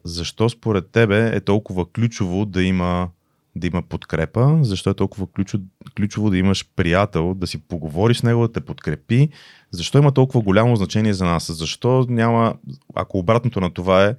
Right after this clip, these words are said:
защо е по-трудно за мене, примерно,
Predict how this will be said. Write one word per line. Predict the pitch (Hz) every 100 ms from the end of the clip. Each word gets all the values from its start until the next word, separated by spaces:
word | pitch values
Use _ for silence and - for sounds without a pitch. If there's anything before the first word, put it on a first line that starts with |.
| - - _ _ - - 101
защо | 92 87 87 - 127
е | 135
по-трудно | 135 135 143 135 101
за | 98 92
мене, | 101 98 82 101 -
примерно, | 80 73 67 85